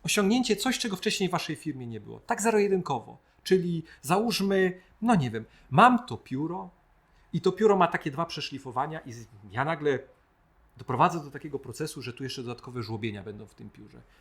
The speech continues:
No i mamy rozwój tego produktu, mamy działalność badawczo-rozwojową.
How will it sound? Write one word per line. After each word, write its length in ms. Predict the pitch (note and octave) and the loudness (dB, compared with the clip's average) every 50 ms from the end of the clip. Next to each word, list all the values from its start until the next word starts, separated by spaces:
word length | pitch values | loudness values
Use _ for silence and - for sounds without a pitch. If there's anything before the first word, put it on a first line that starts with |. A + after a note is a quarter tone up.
| _ | _
No 100 | B2 C#3 | 2 4
i 120 | D3+ G3+ A#3+ | 6 6 8
mamy 300 | C4 D4 D#4 D4+ D4+ C#4+ | 10 10 10 10 8 6
rozwój 300 | C4+ A#3+ G#3 G#3+ G#3+ - | 6 4 2 0 0 0
tego 200 | F#3+ E3+ E3+ D#3 | 0 -2 -2 -4
produktu, 500 | - C3 B2 A2 A#2 - - - D3 - - _ _ - | -6 -6 -8 -8 -8 -10 -10 -10 -10 -10 -12 _ _ 0
mamy 440 | A#2 B2+ D3 E3+ F#3+ F#3 F3+ E3+ | 4 6 8 8 8 6 4 2
działalność 760 | - - B2 A#2+ C3 C#3+ D#3+ D#3+ D#3 D#3 D3 - - - - _ _ - | 2 0 2 6 8 10 10 8 6 2 -4 -6 -8 -14 -16 _ _ -6
badawczo-rozwojową. 1000 | - B2 A#2 A2+ C3 C3+ - - - B2+ G#2+ G#2 G2 G2 A2 A2+ A#2 A2 - | -2 0 4 4 4 4 4 0 -10 -12 -12 -12 -14 -16 -18 -20 -20 -20 -20